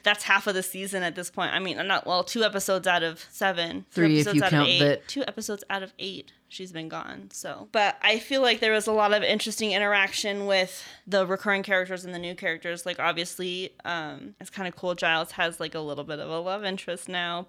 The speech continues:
Speaker 1: but Miss Calendar wasn't just interacting with Giles. She had cool interactions with Willow and Buffy, I feel like. So that's cool.
Speaker 2: I agree.
Speaker 1: Buffy, I think, again, put her smarts to the test and really proved Doctor Gregory correct about the fact that if she puts in the work, she can figure stuff out.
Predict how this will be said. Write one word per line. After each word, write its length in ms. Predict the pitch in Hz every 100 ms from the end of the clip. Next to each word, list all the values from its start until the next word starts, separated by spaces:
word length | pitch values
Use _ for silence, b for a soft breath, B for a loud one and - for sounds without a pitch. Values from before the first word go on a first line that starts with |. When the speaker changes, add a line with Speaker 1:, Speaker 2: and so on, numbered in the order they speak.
| -
Speaker 1:
but 200 | 175 -
Miss 200 | 196 196
Calendar 420 | 208 180 175 170
wasn't 400 | 170 175 196 202
just 420 | - 143 139 - -
interacting 540 | 180 165 165 - 156
with 120 | 151
Giles. 380 | - 143 139 160
She 340 | - 170 127 -
had 300 | - 151 156
cool 240 | - 208
interactions 600 | 196 185 175 170 - 180
with 140 | 175 175
Willow 260 | 170 156 147
and 240 | 156 160
Buffy, 400 | 156 165 - 147
I 80 | 175
feel 260 | 180 151 147
like. 280 | 147 147 -
So 100 | 170
that's 280 | 165 165 -
cool. 520 | - 165 151 151 196 _ b b b 320
Speaker 2:
I 100 | 185
agree. 380 | 160 165 127 120
Speaker 1:
Buffy, 360 | 190 190 185 185
I 80 | 180
think, 360 | 190 180 170 _
again, 600 | 185 180 180 180 185 190 -
put 140 | 196
her 340 | 185 180 180 -
smarts 440 | - 214 226 - -
to 100 | 233
the 140 | 208
test 460 | 214 226 202 196 -
and 200 | 196 185
really 220 | 180 175
proved 280 | 170 196 170
Doctor 260 | 170 170 175
Gregory 480 | 185 190 190 190 185
correct 480 | - 196 185 185
about 400 | 185 143 147 160
the 80 | -
fact 240 | 175 160 -
that 100 | 165
if 80 |
she 140 | - 147
puts 240 | - 160
in 80 | 170
the 60 | 151
work, 220 | 156 165
she 140 | - -
can 100 | 160
figure 200 | 156 180
stuff 260 | 165 - -
out. 440 | 208 220 - -